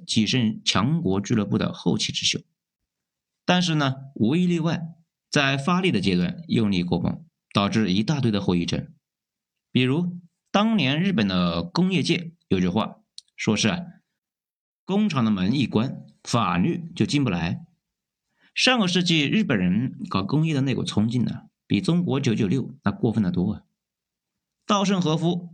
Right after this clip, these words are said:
就是那个写《活法》的那个人，日本产业界的神。他呢，最早手底下的那群人，基本的操作就是每天要干活十八个小时。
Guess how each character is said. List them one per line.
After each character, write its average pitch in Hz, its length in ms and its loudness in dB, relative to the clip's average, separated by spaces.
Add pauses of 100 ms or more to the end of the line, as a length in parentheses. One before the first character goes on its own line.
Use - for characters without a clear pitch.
就 156 100 2
是 147 80 2
那 156 140 2
个 104 400 2
写 92 380 2
《活 101 320 -2
法》 139 160 -2
的 - 220 -8 (160)
那 90 100 0
个 87 40 2
人， 82 240 -4 (600)
日 202 220 2
本 190 200 2
产 131 220 2
业 127 80 0
界 143 100 2
的 113 100 2
神。 90 460 -2 (400)
他 185 200 0
呢， 165 260 -4 (280)
最 190 200 2
早 110 160 0
手 113 200 0
底 131 60 2
下 120 120 0
的 120 60 0
那 131 140 0
群 92 160 0
人， 90 400 -2
基 170 120 0
本 127 120 0
的 90 60 -2
操 110 200 0
作 127 120 0
就 110 100 0
是 92 340 0 (160)
每 98 240 2
天 117 160 0
要 113 100 0
干 98 280 -2
活 95 120 0
十 - 140 -4
八 110 180 -2
个 156 80 -2
小 87 140 -6
时。 - 140 -12